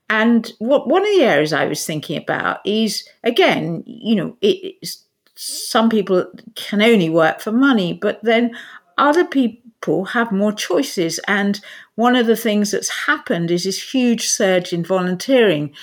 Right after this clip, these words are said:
that's going on, where people are giving a huge amount back to the community.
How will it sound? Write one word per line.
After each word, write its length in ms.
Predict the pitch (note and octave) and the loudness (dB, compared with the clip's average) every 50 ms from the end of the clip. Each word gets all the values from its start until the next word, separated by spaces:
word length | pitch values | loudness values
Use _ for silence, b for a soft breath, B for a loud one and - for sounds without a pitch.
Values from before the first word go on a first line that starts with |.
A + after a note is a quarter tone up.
| B B B B _ | B B B B _
that's 200 | F3 D#3 E3+ - | -8 -8 -8 -4
going 360 | - F#3 F3 E3 D#3+ D#3+ D#3+ | -2 0 0 0 -2 -2 -4
on, 320 | D#3 D3 D3+ D#3+ E3 E3+ F3 | -4 -4 -4 -4 -4 -4 -2
where 200 | F3+ F3+ F3+ F3 | 0 0 0 -2
people 360 | - A#3+ A#3+ A3+ A#3 A3+ G#3 | 0 -2 -2 0 0 0 0
are 40 | G#3 | 2
giving 340 | G3 A3 G3 G3+ G3 F#3+ | 2 2 2 2 0 -2
a 60 | F#3 F3+ | -2 -4
huge 460 | - - - D4 D4+ C#4+ B3 - - | -6 -2 2 4 4 4 4 2 -2
amount 460 | G#3 G#3 G3 F#3+ F3+ E3 - - - | -2 0 0 0 -2 -4 -6 -10 -6
back 320 | - G#3 G#3 - - - _ | -4 -2 -2 -4 -6 -10 _
to 140 | - - D#3+ | -10 -6 -4
the 100 | E3+ E3+ | -4 -4
community. 920 | E3+ - G3+ F#3+ G3 G3+ G3+ G3+ G3 F#3 F3+ - - - - - - - | -4 -4 -2 0 2 2 2 2 2 0 -2 -4 -6 -8 -8 -8 -8 -12